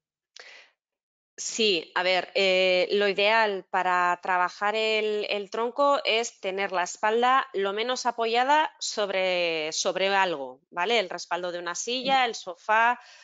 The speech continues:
eh, una pared, pero lo que tenéis que tener en cuenta es que cada vez que queréis mover un brazo, cada vez que queréis mover una pierna, siempre va a haber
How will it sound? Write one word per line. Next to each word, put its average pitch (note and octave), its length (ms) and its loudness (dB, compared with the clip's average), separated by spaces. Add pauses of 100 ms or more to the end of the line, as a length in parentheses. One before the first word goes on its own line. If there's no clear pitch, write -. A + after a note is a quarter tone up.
(220)
eh, F#3 200 -2
una F#3+ 240 -4
pared, G3+ 400 0 (500)
pero G3 480 2 (160)
lo G#3 220 -2
que G#3 160 -6
tenéis A3 320 -4
que C#4 100 -4
tener C4 260 -4
en A#3+ 140 -2
cuenta F#3 580 -4
es G#3 300 -4
que F#3 320 -8 (280)
cada G#3 260 2
vez A#3 160 -2
que D#4 100 -4
queréis C4+ 260 -2
mover A#3 240 0
un G#3+ 140 -4
brazo, E3+ 440 -4
cada F#3+ 220 -2
vez G#3+ 140 -2
que C4+ 140 -6
queréis A#3 280 -2
mover G3 220 -6
una F#3+ 220 -4
pierna, D4 320 2 (680)
siempre B3+ 380 0
va A#3+ 100 4
a A3 40 6
haber F#3 420 0